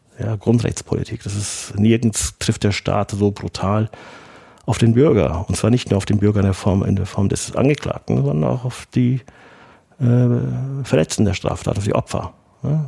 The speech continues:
wie mit denen umgegangen wird. Und, äh, ich fand das spannend genug, äh, dass ich dann, äh, auch aus Zeitgründen die anderen Sachen nach und nach nicht mehr gemacht habe, die anderen Mandate auslaufen lassen. Und, ähm,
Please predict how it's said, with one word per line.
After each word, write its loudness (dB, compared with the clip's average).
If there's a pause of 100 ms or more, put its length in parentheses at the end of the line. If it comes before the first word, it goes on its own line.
(200)
wie 2
mit 4
denen 6
umgegangen -2
wird. -12
Und, 0 (1000)
äh, 2
ich -2
fand 0
das 4
spannend 2
genug, 2
äh, 4
dass 0
ich 0
dann, 2
äh, -2
auch -4
aus -6
Zeitgründen 0
die 0
anderen 4
Sachen 2
nach 0
und 2
nach 0
nicht 2
mehr 2
gemacht -4
habe, 0
die -2
anderen 0
Mandate -2 (420)
auslaufen 2
lassen. 0 (1160)
Und, 4
ähm, 6